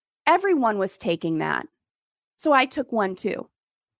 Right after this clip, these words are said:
Well, yeah, but it's stealing. So instead of having remorse over sin, you have justification over sin. So there is no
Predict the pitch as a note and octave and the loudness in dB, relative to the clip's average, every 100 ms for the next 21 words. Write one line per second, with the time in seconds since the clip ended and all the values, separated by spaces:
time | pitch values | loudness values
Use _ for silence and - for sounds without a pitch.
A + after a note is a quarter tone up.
0 | _ _ _ _ _ _ _ _ _ _ | _ _ _ _ _ _ _ _ _ _
1 | _ A#3+ A3 A3+ F4 A3+ G3 F#3+ - - | _ -2 0 2 2 2 -2 -4 -10 -12
2 | - D#4+ D4 - - A#3 _ _ _ - | -4 -2 -2 -4 -8 -12 _ _ _ -2
3 | C4+ C4 B3+ B3+ - C4+ D4+ D#4+ - A#3 | 2 2 2 -2 -4 -2 0 -2 0 0
4 | A3+ A#3+ A#3 A#3 _ - G3+ G3 G#3 A#3+ | 0 -2 -6 -8 _ -4 -2 0 0 0
5 | - G3 F#3 F#3+ - G#3+ G3+ F#3 G3+ F#3 | 0 -2 -2 -6 -6 -4 -2 -2 -4 -6
6 | G3 F#3+ - F#3 F3+ - G3 - F3 D#3 | -4 -6 -6 -12 -12 -8 -8 -6 -8 -8
7 | - - - - A#3 _ _ _ _ _ | -10 -14 -14 -14 -16 _ _ _ _ _
8 | _ _ _ _ _ - A3+ A#3+ A#3+ B3 | _ _ _ _ _ -2 2 4 6 4
9 | G#3+ G#3+ G#3 G3+ G3 | 2 0 2 4 4